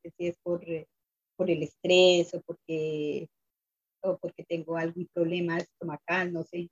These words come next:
Entonces, eh, hoy fui a esas cosas, a los exámenes, para ver qué es lo que pasa en mi sistema. Pero igual fue una responsabilidad que yo tomé, ¿cierto? Entonces, eh, y es obvio que yo en veintitrés días sin comer,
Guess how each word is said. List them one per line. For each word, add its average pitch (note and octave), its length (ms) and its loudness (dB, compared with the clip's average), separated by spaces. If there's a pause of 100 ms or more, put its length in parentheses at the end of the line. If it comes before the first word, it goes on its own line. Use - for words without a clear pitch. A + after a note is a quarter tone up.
Entonces, E3+ 640 -2
eh, E3+ 260 2 (480)
hoy F3 240 2
fui E3+ 200 6
a E3 120 6
esas E3+ 300 0
cosas, F3 440 0
a F3 80 -4
los E3 200 -4
exámenes, A#3+ 480 -2 (580)
para E3 220 6
ver D#3 280 2
qué D#3+ 180 0
es E3+ 60 -4
lo E3 100 -4
que - 120 -16
pasa D#3 300 -8
en E3 60 -10
mi E3+ 80 -6
sistema. - 480 -10 (260)
Pero F3+ 160 2
igual E3 560 2 (400)
fue G#3+ 120 2
una F3 140 6
responsabilidad G3 720 2
que E3 80 -14
yo E3+ 160 -6
tomé, F#3 400 -2
¿cierto? - 400 -4 (680)
Entonces, E3 680 -2
eh, D#3 480 4 (200)
y E3+ 280 4
es - 180 -2 (220)
obvio G3+ 420 8
que F#3+ 180 2
yo F3 80 0
en D#3 100 -2
veintitrés E3+ 500 2
días F3+ 220 4
sin F#3 140 2
comer, D#3 460 -2